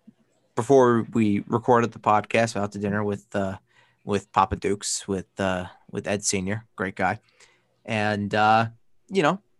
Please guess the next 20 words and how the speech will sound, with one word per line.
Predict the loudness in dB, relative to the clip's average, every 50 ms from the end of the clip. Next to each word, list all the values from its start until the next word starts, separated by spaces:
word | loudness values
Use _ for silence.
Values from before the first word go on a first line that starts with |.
| _ _ _ _ _ _ _ _ _ _ _ _ _
the | 2 4
bartender | 6 6 4 4 4 2 2 2 2 0 -2
was, | -2 -4 -4 -2 0 2
uh, | 2 2
was | 2 0 0
very | 2 2 2 2 2
nice. | 0 0 0 -2 -2 -2
Went | -4 -4 -4
into | -6 -8 -6 -4 -2 0 0 0
a, | 0 0 -2 -4 -4 -4 -4
uh, | -4 -4 -4 -6 -8 -10 -14 _ _ _ -14 -6 -2
a, | 0 0 0 0 -2 -2
a | -4 -4 -6 -8
local | -4 0 2 2 2 2 0 -2 -2 -2 -4 -8 _ _ _ _ -2
establishment, | -2 -2 0 2 2 2 4 2 2 2 2 2 2 0 -2 -6
small | -2 2 4 4 4
business, | 4 4 2 2 2 -2 -4 -6
of | -8 _
course, | 0 2 2 2 0 -4 _ _ -20 -20 -20 -20 -20 -20 -20 -20 -12 -6
and, | 0 2 2 4 4 4 2 2 0 0 -4 -8